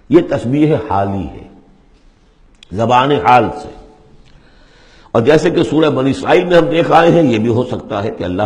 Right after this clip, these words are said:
نے ہر ایک شے کو زبان دی ہو۔ سورہ حامیم سجدہ میں بھی الفاظ آئے، ہمارے ہاتھ پاؤں کہیں گے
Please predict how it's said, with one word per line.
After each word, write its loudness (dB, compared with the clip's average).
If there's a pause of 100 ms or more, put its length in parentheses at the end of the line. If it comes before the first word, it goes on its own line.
(100)
نے -6
ہر -6
ایک 0
شے -10
کو -10
زبان -10
دی -18
ہو۔ -20 (1300)
سورہ 0
حامیم 2
سجدہ 0
میں -2
بھی 2
الفاظ 0
آئے، -2 (960)
ہمارے 4
ہاتھ 2
پاؤں 2
کہیں 0
گے -2